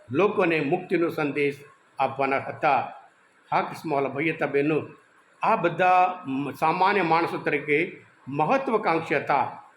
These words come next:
પિતર તો કહે છે, "અમે તો સર્વસ્વ છોડી આપની પાછળ પાછળ આવ્યા, અમને શું મળવાનું?" અને એવી રીતે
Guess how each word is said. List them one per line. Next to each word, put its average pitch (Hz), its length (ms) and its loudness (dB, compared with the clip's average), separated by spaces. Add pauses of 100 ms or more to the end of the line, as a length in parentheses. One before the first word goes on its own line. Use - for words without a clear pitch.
પિતર 226 280 2
તો 214 180 2
કહે 202 100 2
છે, 208 100 0
"અમે 196 160 2
તો 208 140 2
સર્વસ્વ 233 580 0
છોડી 196 180 4
આપની 175 240 2
પાછળ 185 360 0
પાછળ 175 360 2
આવ્યા, 160 580 0 (180)
અમને 175 240 2
શું 311 220 -2
મળવાનું?" 165 600 2 (420)
અને 156 140 -2
એવી 185 300 0
રીતે 160 580 -2